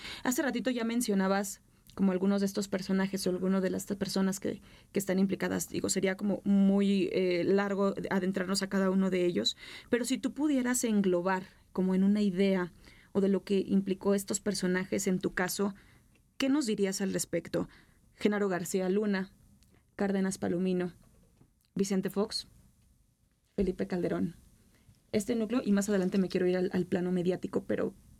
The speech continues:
en el plano político, ¿cómo englobarías a estos personajes en tu caso? ¿Qué, cómo definirías su, su,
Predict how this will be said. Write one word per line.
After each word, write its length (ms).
en 140
el 80
plano 260
político, 540
¿cómo 200
englobarías 440
a 40
estos 180
personajes 540
en 80
tu 100
caso? 300
¿Qué, 160
cómo 260
definirías 560
su, 140
su, 180